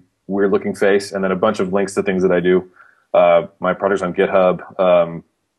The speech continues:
I think Twitter's on there, my blog, my personal blog that I never write for. So Brett Kelly dot me and nerdgap dot com are the two places to go.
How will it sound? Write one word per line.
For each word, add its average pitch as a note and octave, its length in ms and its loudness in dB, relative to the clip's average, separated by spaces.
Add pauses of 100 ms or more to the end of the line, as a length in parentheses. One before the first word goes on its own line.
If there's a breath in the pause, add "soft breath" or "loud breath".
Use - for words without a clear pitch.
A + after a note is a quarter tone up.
(120)
I - 140 -20
think F2 140 -10
Twitter's G#2+ 260 2
on G2+ 140 4
there, G2 100 2
my F2+ 120 -4
blog, F#2+ 460 2
my D#2 180 -8 (100)
personal B2+ 320 0
blog A2+ 240 2
that G#2+ 80 0
I - 20 -2
never G#2 180 0
write G2+ 260 0
for. G2 360 -4 (380 soft breath)
So G2+ 360 -2 (100)
Brett C3 280 -2
Kelly D3 160 2
dot B2 180 4
me A2+ 180 -6
and F#2+ 120 -6
nerdgap F#2+ 360 -6
dot F2 160 -6
com E2+ 260 -6
are E2 80 -8
the D#2 80 -14
two - 140 -18
places E2+ 340 -10
to D2+ 60 -12
go. - 260 -10